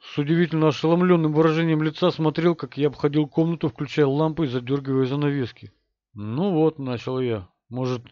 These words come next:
выпьем?» Он кивнул, потом довольно неожиданно сел. «Да», — сказал он, — «пожалуй, я точно выпью». Я налил две двойные порции виски и подал ему бокал. «Как долго ты сидишь здесь в темноте?» — спросил я.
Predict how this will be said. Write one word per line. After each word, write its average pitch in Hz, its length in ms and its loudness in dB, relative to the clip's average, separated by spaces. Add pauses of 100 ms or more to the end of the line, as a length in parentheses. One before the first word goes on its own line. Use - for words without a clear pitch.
(160)
выпьем?» 151 500 0 (420)
Он 131 160 -8
кивнул, 131 480 -4 (120)
потом 139 300 -6
довольно 143 340 2
неожиданно 143 520 -2
сел. 113 380 -6 (840)
«Да», — 110 440 -2
сказал 110 400 -6
он, — 104 200 -10 (380)
«пожалуй, 117 540 0 (260)
я 110 480 -2 (200)
точно 104 360 -6
выпью». 95 440 -8 (480)
Я 139 200 -2
налил 151 320 0
две 156 220 0
двойные 160 420 0
порции 151 420 -2
виски 156 380 -4
и 131 60 -4
подал 139 400 0
ему 135 160 -4
бокал. 120 500 -4 (840)
«Как 180 320 0
долго 147 320 0
ты 123 140 -8
сидишь 160 380 -4
здесь 135 220 -6
в - 40 -20
темноте?» — 139 480 -4
спросил 131 440 -6
я. 123 260 -4